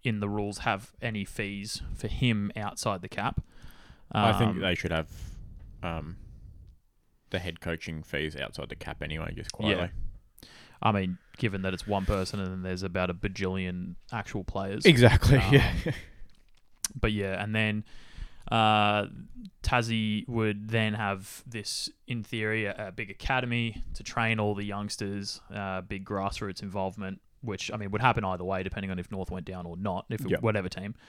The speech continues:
Speaker 2: Mm-hmm.
Speaker 1: Um, and a cool thing, a cool, nice touch I thought was that North members that are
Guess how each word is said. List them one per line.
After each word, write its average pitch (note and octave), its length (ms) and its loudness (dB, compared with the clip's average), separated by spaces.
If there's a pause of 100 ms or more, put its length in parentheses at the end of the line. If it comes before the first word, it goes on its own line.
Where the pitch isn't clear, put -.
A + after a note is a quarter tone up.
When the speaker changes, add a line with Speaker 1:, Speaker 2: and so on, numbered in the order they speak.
Speaker 2:
Mm-hmm. G#2+ 380 -2
Speaker 1:
Um, G#2 480 4 (600)
and G#2+ 360 -4 (280)
a - 60 -2
cool D3 300 8
thing, B2 240 4
a A2+ 40 -2
cool, C#3+ 140 2
nice C#3 180 6
touch A#2+ 280 2
I A2 160 6
thought G2 280 2
was G2+ 160 2
that G2 160 0
North G#2+ 300 4
members G2 540 0 (720)
that G2 180 4
are F2 260 0